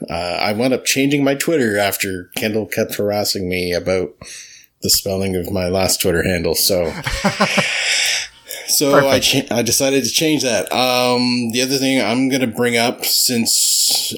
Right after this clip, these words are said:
Speaker 1: I don't know exactly when this episode is going to be going up, uh, but we are, uh,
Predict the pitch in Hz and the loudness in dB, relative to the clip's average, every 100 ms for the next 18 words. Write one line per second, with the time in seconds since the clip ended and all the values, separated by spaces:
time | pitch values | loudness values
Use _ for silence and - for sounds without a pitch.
0 | - 95 87 101 101 95 92 85 - 95 | -4 -4 -2 -2 -2 -2 -4 -2 -2 0
1 | 95 - 110 95 98 92 98 95 - 101 | 0 0 -2 -2 -2 -2 -2 0 0 0
2 | 90 87 95 95 90 90 90 87 87 87 | -2 -2 -2 -2 -4 -4 -4 -2 -2 -4
3 | - 92 92 95 87 90 107 113 220 - | -4 -2 -2 -2 -4 -6 -2 0 0 0
4 | - - 208 - 196 | 0 0 0 0 -2